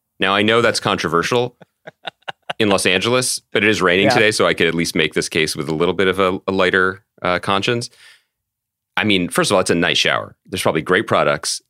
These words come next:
Speaker 1: That is not a thirty-second continue a conversation type of shower stall. At least
Speaker 2: Sure.
Speaker 1: he didn't soap and condition. You know what I'm saying? So I feel like that's, that's where a lot of the problems come from. Um, I, I think that what's intriguing to me about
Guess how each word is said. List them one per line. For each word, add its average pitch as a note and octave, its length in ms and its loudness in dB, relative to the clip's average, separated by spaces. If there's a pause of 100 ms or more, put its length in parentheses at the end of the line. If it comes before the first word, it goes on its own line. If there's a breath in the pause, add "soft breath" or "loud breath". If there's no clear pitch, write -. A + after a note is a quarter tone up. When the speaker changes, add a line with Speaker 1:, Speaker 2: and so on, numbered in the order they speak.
(140)
Speaker 1:
That G#2 160 2
is F2+ 120 0
not F#2+ 420 2
a F2 80 -4
thirty-second E2+ 680 0
continue E2 320 -2
a D2 40 -2
conversation C#2+ 880 -4
type C#2+ 240 -4
of C#2+ 80 -6
shower B2+ 240 0
stall. D#2 200 -2
At F2 100 -4
least D#3+ 360 0
Speaker 2:
Sure. G#2+ 240 -2 (400)
Speaker 1:
he D3 160 -2
didn't A#3 180 2
soap B2 260 0
and C#3 160 2
condition. F#3+ 460 0 (340)
You C3 40 0
know D3+ 60 2
what F#3 60 0
I'm G3+ 60 -2
saying? B3+ 360 -2
So C3+ 160 0
I C3 80 4
feel F3 220 2
like C3+ 160 2
that's, A#2+ 380 -2
that's C3 280 0
where G#2 100 2
a F2+ 40 0
lot E2 160 2
of - 0 -
the D#2+ 100 -2
problems C#2 320 -4
come A#1 160 -10
from. - 260 -14 (540 soft breath)
Um, A2 460 0 (240)
I, A2+ 100 -4 (300)
I C#3+ 100 2
think G#3 300 -2
that E3+ 240 0 (960)
what's C3 200 0
intriguing F3 540 0
to D3 120 -2
me B2 140 2
about G2 380 0